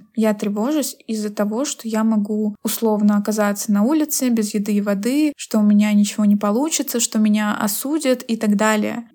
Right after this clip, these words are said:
И тут можно опять же задать себе вопрос, а как я могу это предотвратить, а как я смогу это решить?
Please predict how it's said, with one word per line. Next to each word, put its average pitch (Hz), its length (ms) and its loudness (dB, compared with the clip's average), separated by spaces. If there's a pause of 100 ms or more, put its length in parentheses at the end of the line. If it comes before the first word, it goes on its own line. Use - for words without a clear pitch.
И 233 380 2 (120)
тут 320 200 -2
можно 269 320 4
опять 220 340 0
же 311 220 -2
задать 220 360 0
себе 214 200 -2
вопрос, 214 640 -2 (100)
а 233 80 -2
как 240 280 -6
я 214 60 2
могу 208 220 2
это 208 220 -4
предотвратить, 202 960 -6
а 220 100 -2
как 220 240 -2
я 220 60 -4
смогу 214 320 0
это 208 180 -4
решить? 269 560 -4